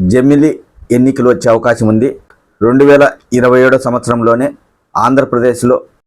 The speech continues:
ఎన్నికలు వచ్చే అవకాశం ఉంటుందని గతంలో మాట్లాడడం జరిగింది. ఆయన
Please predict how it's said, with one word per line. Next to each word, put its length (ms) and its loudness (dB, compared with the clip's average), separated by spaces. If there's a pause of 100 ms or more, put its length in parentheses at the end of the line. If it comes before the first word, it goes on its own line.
(420)
ఎన్నికలు 440 0 (300)
వచ్చే 280 -4
అవకాశం 440 0
ఉంటుందని 400 -2 (460)
గతంలో 380 -2 (680)
మాట్లాడడం 580 0
జరిగింది. 340 -4 (500)
ఆయన 280 0